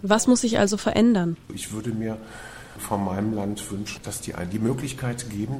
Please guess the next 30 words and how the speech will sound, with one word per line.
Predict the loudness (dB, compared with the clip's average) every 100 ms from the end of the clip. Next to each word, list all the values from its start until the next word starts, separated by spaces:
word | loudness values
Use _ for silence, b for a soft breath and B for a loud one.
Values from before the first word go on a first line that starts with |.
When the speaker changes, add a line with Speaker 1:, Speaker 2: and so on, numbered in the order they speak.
| -6 -8
Speaker 2:
das | -6 -6
zu | -4
regulieren, | -2 -2 0 0 2 0 -2 -4
wie | -4
auch | -4 -4 0
immer. | 2 2 -2
Ich, | -6 -8
ich | -10 -2
bin | 2 2
nicht | 2 0
der | 0
Meinung, | 2 2 2
dass | -2 -2
man | -2
Heroin | 0 0 0 -2 -4
freigeben | -4 -6 -6 -4 -4
sollte, | -4 -6 -6
dass | -6 -6
das | -8 -10
sich | -8 -6
jeder | -4 -4 -2
irgendwo | -4 -4 -6
kaufen | -4 -2 -4
kann | -4 -4 -4
oder | -4 -4 -6 -8
so. | -10 -12 B -16 -8
Die | -6
gibt | -4 -4 -4
es | -4 -4 -8
und | -8 -8